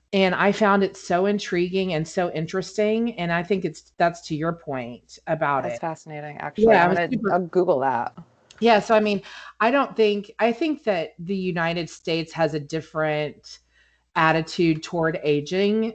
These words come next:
Speaker 1: quite
Speaker 2: Yeah.
Speaker 1: frankly, than other countries. I think the way that we treat older people in this country makes that very clear. Um, but I'm not sure, uh, the, the idea of Ellis being older is certainly not an impediment to me in terms of writing,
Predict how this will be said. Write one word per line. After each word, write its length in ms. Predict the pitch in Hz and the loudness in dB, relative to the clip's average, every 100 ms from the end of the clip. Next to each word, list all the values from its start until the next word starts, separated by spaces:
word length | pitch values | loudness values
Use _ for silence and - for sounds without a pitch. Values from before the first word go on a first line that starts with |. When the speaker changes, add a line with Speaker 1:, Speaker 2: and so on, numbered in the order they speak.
| - | -2
Speaker 1:
quite 180 | 220 208 | 2 2
Speaker 2:
Yeah. 100 | 240 | 2
Speaker 1:
frankly, 400 | 220 214 214 214 | -2 0 4 4
than 160 | 180 160 | 4 2
other 300 | 151 170 175 | 2 2 0
countries. 520 | 190 190 208 214 202 | 0 -2 2 2 2
I 80 | 180 | 2
think 180 | 196 185 | 0 0
the 60 | |
way 160 | 170 165 | 0 0
that 140 | 160 | -2
we 240 | 143 151 - | -4 -4 -6
treat 760 | - - 175 160 185 190 - - _ _ _ _ _ | -12 -10 -2 0 0 -4 -10 -20 _ _ _ _ _
older 300 | 190 185 190 | 4 6 4
people 300 | 190 180 180 | 4 0 0
in 60 | 170 | -2
this 140 | 165 | -4
country 360 | - 165 160 170 | -2 -4 -2 -4
makes 240 | 165 156 | -4 -4
that 160 | 165 - | -6 -4
very 200 | 151 151 | -2 -2
clear. 560 | - 151 143 156 262 - _ - - _ | -2 -2 -2 -2 -4 -10 _ -20 -20 _
Um, 640 | 170 170 165 156 151 147 110 _ | 0 2 2 0 -4 -8 -10 _
but 480 | 175 165 190 175 - - | -10 0 2 2 0 2
I'm 180 | 220 | 6
not 240 | 285 302 202 | 6 4 0
sure, 300 | - 214 202 | 2 4 4
uh, 120 | 175 190 - - 180 | 0 -2 -6 -18 -2
the, 380 | 208 185 180 170 175 | 2 4 2 -2 -4
the 120 | 196 | 0
idea 360 | 180 214 233 254 | 2 2 4 2
of 100 | 196 - | 0 2
Ellis 420 | 185 190 202 170 | 4 4 2 0
being 300 | - 175 160 - | -2 -2 -2 -2
older 560 | 165 214 233 165 151 | 2 4 4 0 2
is 120 | 151 | 0
certainly 400 | 151 196 196 180 | -2 0 0 0
not 220 | 170 156 160 | -2 -2 -2
an 100 | 156 | -2
impediment 600 | 156 175 160 156 151 - | -6 -2 0 0 -2 -6
to 100 | - | -10
me 220 | 165 156 | -6 -4
in 80 | 151 | -6
terms 260 | 147 165 156 | -4 -4 -4
of 120 | 147 | -2
writing, 600 | 151 156 151 151 147 143 | 0 2 2 0 -2 -6